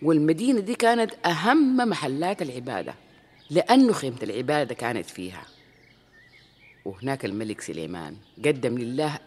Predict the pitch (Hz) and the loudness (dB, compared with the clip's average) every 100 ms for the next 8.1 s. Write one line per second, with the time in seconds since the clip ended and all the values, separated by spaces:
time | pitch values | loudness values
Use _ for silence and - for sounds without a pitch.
0 | - 214 233 214 - 208 151 135 165 196 | 4 4 4 -4 -2 0 0 -2 -4 -2
1 | 175 135 113 110 101 - - - - - | -2 -2 -4 -6 -8 -10 -14 -16 -20 -20
2 | - _ _ _ _ _ _ _ - 92 | -20 _ _ _ _ _ _ _ -8 -6
3 | 92 90 101 101 _ _ _ _ _ _ | -6 -6 -8 -8 _ _ _ _ _ _
4 | - 104 131 156 131 104 92 95 127 110 | -12 -6 -2 -2 -2 -6 -12 -8 -8 -10
5 | - - - 113 101 80 80 87 - - | -12 -12 -10 -8 -10 -12 -12 -12 -14 -20
6 | - _ - - 117 127 117 117 135 110 | -20 _ -20 -12 -8 -6 -4 -2 -2 -2
7 | 107 - - - 135 - 196 208 247 190 | -12 -16 -20 -14 -8 0 4 6 6 4